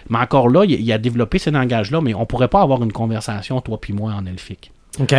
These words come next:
Speaker 1: On pourrait l'avoir par rapport aux lan-, aux elfes qu'il y a à l'intérieur du, du Seigneur des Anneaux. Euh, on pourrait avoir quelques mots qu'on pourrait se parler. T'sais, on, mais on pourrait pas avoir une conversation de vingt minutes, là, en elfique, là.
Speaker 2: Ok.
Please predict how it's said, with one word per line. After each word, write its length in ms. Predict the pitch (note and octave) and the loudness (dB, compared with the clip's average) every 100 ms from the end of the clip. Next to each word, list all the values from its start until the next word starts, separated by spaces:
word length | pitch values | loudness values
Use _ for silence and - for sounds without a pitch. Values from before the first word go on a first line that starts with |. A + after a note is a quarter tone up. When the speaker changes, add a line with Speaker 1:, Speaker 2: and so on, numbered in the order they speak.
| C#3+ - | 2 -4
Speaker 1:
On 80 | |
pourrait 200 | G2 F3 F#3+ | 0 4 4
l'avoir 540 | D#3+ C3 C3 E3 F#3 | 4 4 4 6 6
par 140 | D3+ | 4
rapport 340 | B2+ B2 D3+ D3 | 0 2 4 4
aux 120 | B2+ | 4
lan-, 240 | B2 A#2 - | 4 2 0
aux 280 | A2 A2 | -2 -2
elfes 420 | A2 B2+ D#3 D3 - | 2 4 4 2 -4
qu'il 120 | - | 0
y 20 | |
a 60 | C#3+ | 2
à 20 | |
l'intérieur 560 | C3+ A#2+ A2+ B2+ C3+ C3+ | 2 -2 -2 2 2 2
du, 100 | A2+ - | -4 -10
du 100 | G2+ | -10
Seigneur 300 | - A#2 A#2+ | -4 0 2
des 160 | A#2+ A#2 | 2 2
Anneaux. 320 | G#2+ C#3+ A#3 - - - _ G#2 | 2 2 2 -6 -20 -20 _ -2
Euh, 180 | A2 - - - | -2 -2 -10 -12
on 80 | - | -6
pourrait 240 | A2 C3 | 0 2
avoir 220 | C3+ C3 | 2 0
quelques 300 | - B2+ - | 0 -4 0
mots 260 | B2 C3+ D3+ | 2 4 4
qu'on 160 | A#2+ | 2
pourrait 200 | G2 A2 | -4 -6
se 100 | G#2+ | -6
parler. 460 | - G2+ G2 G#2 F#2+ _ - - - | -6 -6 -4 -4 -6 _ -20 -20 -8
T'sais, 100 | A#2 | -4
on, 340 | G#2+ G2 F#2+ | -2 -2 -2
mais 120 | G2 | -4
on 80 | F#2 | -4
pourrait 240 | - G#2 | -4 -4
pas 100 | - | 0
avoir 260 | C#3+ A#2+ B2+ | 0 0 -2
une 80 | A2+ | -4
conversation 600 | A#2 A2 G#2+ G#2+ - C3+ | -6 -8 -8 -8 -2 0
de 80 | G#2 | 0
vingt 180 | A#2 A#2+ | 0 2
minutes, 400 | A2 B2+ B2+ - | 2 0 -2 -6
là, 80 | G2 | -8
en 120 | G2 | -8
elfique, 400 | G2 - A#2+ - | -8 -10 -14 -10
là. 80 | F#2+ - | -10 -6
Speaker 2:
Ok. 140 | B2+ | 0